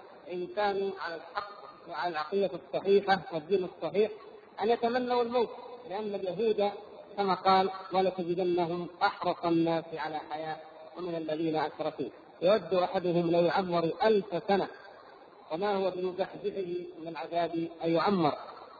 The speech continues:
فهم يري-، يخافون من الموت خوفاً لا نظير له، رعب. الموت عندهم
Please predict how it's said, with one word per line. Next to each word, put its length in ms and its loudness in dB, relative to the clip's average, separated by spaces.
فهم 240 6
يري-، 320 2
يخافون 760 4
من 100 0
الموت 460 4
خوفاً 520 0
لا 300 0
نظير 320 -6
له، 120 -8
رعب. 120 4
الموت 300 -6
عندهم 280 -8